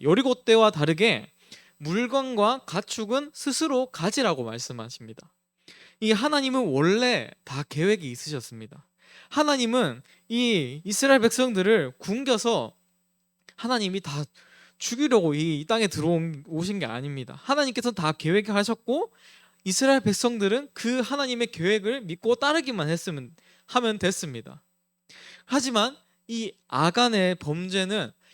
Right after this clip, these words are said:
이 하나님의 계획과 이 하나님의 이 뜻이 어떤 것인지도 모르고, 그리고 하나님이 어떤 분인지 몰랐기 때문에 이 탐심으로 도둑질을 하게 된 것입니다. 그리고 하나님께서는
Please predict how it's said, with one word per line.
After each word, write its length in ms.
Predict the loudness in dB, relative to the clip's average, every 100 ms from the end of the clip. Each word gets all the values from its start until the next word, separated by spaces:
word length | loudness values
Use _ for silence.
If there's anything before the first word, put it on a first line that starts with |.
| -4
이 100 | -2
하나님의 560 | 0 0 0 0 -2 0
계획과 600 | 2 2 2 0 -4 -2
이 120 | -2
하나님의 680 | 0 2 2 2 2 2 0 _ _ _
이 280 | -2 -2 -2
뜻이 460 | -2 -2 0 -2 -6 _
어떤 320 | -2 2 2 4
것인지도 480 | 2 2 0 -2
모르고, 480 | 0 0 0 0 -2 -8 -20 _ -6
그리고 420 | -4 -2 -4 -6 _
하나님이 640 | 0 4 6 4 2 0 -2
어떤 400 | -2 -2 0 -2
분인지 560 | 0 -2 -2 -4 -8 -10 _ _ _ _ _ _
몰랐기 480 | 0 2 2 0 -6
때문에 580 | -2 -2 0 -2 -2 -6 _ -12
이 100 | -10
탐심으로 720 | -6 -4 0 0 2 2 2
도둑질을 520 | 4 2 4 2 2
하게 140 | 2 -2
된 160 | -4
것입니다. 560 | -8 -10 -14 -18 -20 _ _ _ _ _ _ _ _ _ _ -4
그리고 400 | 2 4 4 0
하나님께서는 920 | 0 4 4 2 0 0 2 0